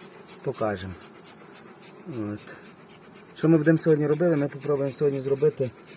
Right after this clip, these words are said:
відводки, підселити плодні матки. У нас з нуклеусом там вон далі є. От, Микола Володимирович, покажи, будь ласка, нуклеуси. З них ми заберемо. От, і попідселюємо. Е, рої будем,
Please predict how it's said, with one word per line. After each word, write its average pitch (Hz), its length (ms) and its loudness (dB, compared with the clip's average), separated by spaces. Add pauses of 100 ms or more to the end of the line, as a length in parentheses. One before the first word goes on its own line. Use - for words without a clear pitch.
(220)
відводки, 127 680 -2
підселити 135 520 -4
плодні 127 340 -2
матки. 151 360 -6
У 107 40 -10
нас 123 200 -8
з 110 40 -14
нуклеусом 123 720 -8
там 123 80 -12
вон 123 200 -10
далі 120 200 -6 (220)
є. 160 140 -8 (720)
От, 113 240 -8
Микола 143 240 0
Володимирович, 135 360 -2 (120)
покажи, 135 200 -4
будь 120 120 -8
ласка, 117 260 -10
нуклеуси. 123 500 -6 (120)
З 117 40 -14
них 139 160 -8
ми 135 100 -10
заберемо. 135 400 -8 (920)
От, 110 220 -12 (120)
і 156 100 -6
попідселюємо. 104 760 -12 (180)
Е, 120 340 -8
рої 151 240 -4
будем, 139 260 -6